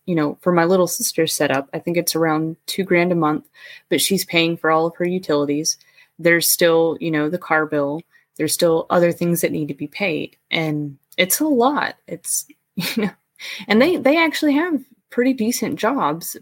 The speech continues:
but it's still, you know, month to month, it's a struggle. So,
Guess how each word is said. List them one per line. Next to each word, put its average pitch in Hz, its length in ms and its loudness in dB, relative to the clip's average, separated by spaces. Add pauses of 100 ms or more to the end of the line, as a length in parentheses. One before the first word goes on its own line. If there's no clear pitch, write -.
but 175 160 2
it's 170 200 -2
still, 196 520 2 (320)
you 185 100 -2
know, 165 140 0
month 185 360 -2
to - 80 -8
month, 262 300 0
it's 180 180 -4
a 180 60 -2
struggle. 262 540 -2 (480)
So, 170 580 0